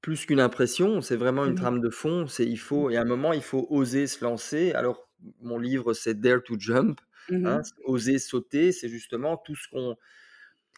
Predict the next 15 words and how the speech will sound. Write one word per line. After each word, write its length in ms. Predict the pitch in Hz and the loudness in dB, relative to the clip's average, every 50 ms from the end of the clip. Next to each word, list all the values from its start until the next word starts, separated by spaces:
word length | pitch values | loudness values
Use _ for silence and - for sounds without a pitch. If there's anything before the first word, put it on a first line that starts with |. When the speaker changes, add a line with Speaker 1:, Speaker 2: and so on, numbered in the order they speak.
| _ _ - | _ _ -2
Speaker 1:
tout 100 | - 175 | 0 0
ce 80 | 170 | 0
qu'on, 280 | - - 156 147 147 131 - | 0 -2 -2 -2 -2 -4 -8
ce 160 | - - 143 | -4 -2 2
dont 220 | 120 139 135 131 - | 2 4 2 4 4
on 140 | 139 123 123 | 2 2 2
rêve, 460 | 113 123 135 143 143 147 143 135 - - | 4 6 8 8 8 8 6 6 2 -4
tout, 120 | - 139 | -14 -14
tout, 220 | 127 - - - - _ _ - | -14 -16 -20 -20 -20 _ _ -8
toutes 140 | 147 135 | -8 -6
nos 320 | 127 127 127 123 120 110 135 | -2 0 2 2 4 4 2
envies 440 | 135 135 131 120 120 127 131 135 131 | 2 2 2 0 -2 -4 -4 -2 0
les 120 | 120 113 | 0 -2
plus 220 | - - - 117 | -2 -4 -6 -8
profondes, 880 | 110 - - 123 110 - - - 135 139 143 147 147 143 123 107 - - | -8 -2 -2 -2 -2 -2 -2 -4 -2 -2 -2 -2 -4 -4 -4 -6 -8 -10